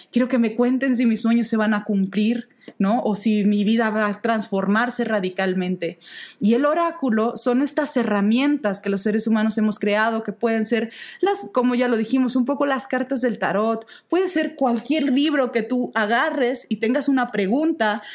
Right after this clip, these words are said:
y, eh, te haces tu pregunta, la formulas, abres el libro de manera azarosa y ves la primer, la primer frase que, que que tus ojos quieran fijarse, la mirada en ellos, y ahí está la respuesta.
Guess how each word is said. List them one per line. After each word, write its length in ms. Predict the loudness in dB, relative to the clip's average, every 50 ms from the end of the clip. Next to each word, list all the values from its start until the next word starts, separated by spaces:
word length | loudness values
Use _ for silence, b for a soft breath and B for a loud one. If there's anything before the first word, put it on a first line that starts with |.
| B B B
y, 640 | 0 2 2 2 2 2 2 2 2 2 0 0
eh, 240 | 0 0 2 0 0 -2 -4 -2
te 80 | -2 0
haces 280 | 0 0 -2 -4 -4 -2
tu 240 | -2 -2 -2 -2
pregunta, 680 | -2 -2 0 0 0 0 0 0 2 0 0 0 -2 -4 B B B B
la 120 | -2 -2
formulas, 680 | 0 0 0 2 2 2 2 2 2 2 0 0 0 0
abres 380 | 0 0 0 0 -2 -2 -2 0
el 120 | 0 0
libro 420 | 0 0 0 2 0 0 0 0 -2 -2
de 80 | 0
manera 380 | 0 0 0 0 0 0 0 0
azarosa 680 | -2 -2 -2 -2 0 0 0 0 -2 -2 -2 -2 -2
y 140 | -2 -2 -2
ves 300 | 0 0 0 0 0 0
la 180 | 0 0 0 -2
primer, 440 | -2 -2 0 0 0 0 -2 -4 -6
la 260 | -4 -2 -2 -2 -2 -2
primer 320 | -2 0 0 0 0 -2
frase 440 | -2 0 0 0 0 0 -2 -2 -4
que, 140 | -4 -6 -8 _ _
que 340 | -4 -2 -2 -4 -8 -20 _ _ _ _ _ -4
que 120 | -4 -4
tus 260 | -2 -4 -4 0 0
ojos 300 | 0 0 0 -2 -2 -2
quieran 420 | 0 0 2 2 2 0 0 -2 -4 -2
fijarse, 580 | -2 -2 0 0 -2 0 0 -2 -2 -4 -4 B B B B B B B
la 140 | 0 0 2
mirada 400 | 2 2 0 0 0 0 0 0
en 100 | 2 2
ellos, 400 | 2 2 2 0 0 -2 -6 -10 B B B B
y 300 | 0 0 2 2 0 0
ahí 240 | 0 0 0 2 0
está 240 | 0 0 0 0 0
la 100 | 0 0
respuesta. 640 | 0 -2 -4 -6 -6 -6 -4 -4 -4 -6 -6 -8